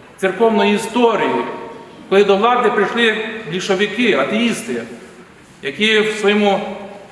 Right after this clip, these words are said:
ізначальному, е, баченні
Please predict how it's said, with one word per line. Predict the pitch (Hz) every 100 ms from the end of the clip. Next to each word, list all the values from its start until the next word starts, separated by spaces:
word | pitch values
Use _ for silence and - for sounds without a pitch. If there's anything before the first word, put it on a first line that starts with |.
| - -
ізначальному, | 156 214 208 247 254 214 190 180 170 - - - - - - - 123
е, | 147 160 151 160 - - - - - - - - -
баченні | 196 262 262 214 208 196